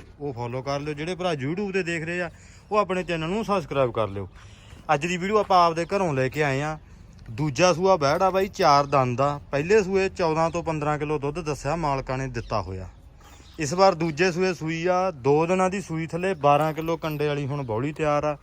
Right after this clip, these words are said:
ਤੇ ਜੇ ਥਣ ਥੱਪੇ ਦੀ ਗੱਲ ਕਰੀਏ, ਤੁਸੀਂ ਚਾਰੇ ਥਣ ਦੇਖ ਸਕਦੇ ਹੋ, ਪੀੜੀ ਦੇ ਪਾਵਿਆਂ ਵਾਂਗੂ ਪੂਰੇ ਕੰਨੀਆਂ ਤੇ ਲੱਗੇ ਹੋਏ ਆ। ਕੋਈ ਇਹ ਨਹੀਂ ਵੀ ਥਣ ਇਕੱਠੇ ਆ ਤੇ ਕਹੀ ਆਪਾਂ ਅਲੱਗ-ਅਲੱਗ ਜਾਂਦੇ ਆ,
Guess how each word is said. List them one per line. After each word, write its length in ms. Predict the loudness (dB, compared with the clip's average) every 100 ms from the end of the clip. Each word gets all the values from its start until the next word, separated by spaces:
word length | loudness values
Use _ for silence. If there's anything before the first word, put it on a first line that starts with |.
| -16 -20 -20 -20 -20 -2
ਤੇ 340 | 2 4 2 -2 _ -20 -10 -2
ਜੇ 120 | 0
ਥਣ 300 | 0 -2 -4
ਥੱਪੇ 240 | -4 -8
ਦੀ 80 | -8
ਗੱਲ 240 | -2 -2 -2
ਕਰੀਏ, 240 | -8 -10
ਤੁਸੀਂ 220 | -12 -18
ਚਾਰੇ 360 | -8 -2 0 -2
ਥਣ 200 | -4 -10
ਦੇਖ 200 | -10 -12
ਸਕਦੇ 320 | -12 -14 -12
ਹੋ, 80 | -14 -16 -20 -20 -20 -20 -20 -16
ਪੀੜੀ 300 | -12 -10 -4
ਦੇ 120 | -4
ਪਾਵਿਆਂ 440 | 2 2 2 -2
ਵਾਂਗੂ 220 | -4 -8
ਪੂਰੇ 420 | -14 -14 -12 -8 -8
ਕੰਨੀਆਂ 480 | -6 -6 -4 -6
ਤੇ 100 | -6
ਲੱਗੇ 260 | -8 -10 -10
ਹੋਏ 140 | -10
ਆ। 40 | -10
ਕੋਈ 200 | -10 -12
ਇਹ 300 | -6 -4 -2
ਨਹੀਂ 240 | -4 -8 -12 -20 -20 -12
ਵੀ 120 | -10
ਥਣ 280 | -4 -2 -2
ਇਕੱਠੇ 380 | 0 -4 -4 -6
ਆ 60 |
ਤੇ 120 | -4 -6
ਕਹੀ 340 | -6 -6 -6
ਆਪਾਂ 280 | -6 -4 -6 -8 -20 -20 -20 -6
ਅਲੱਗ-ਅਲੱਗ 440 | 0 0 0 -4 -4
ਜਾਂਦੇ 400 | -4 -8 -8
ਆ, 60 | -12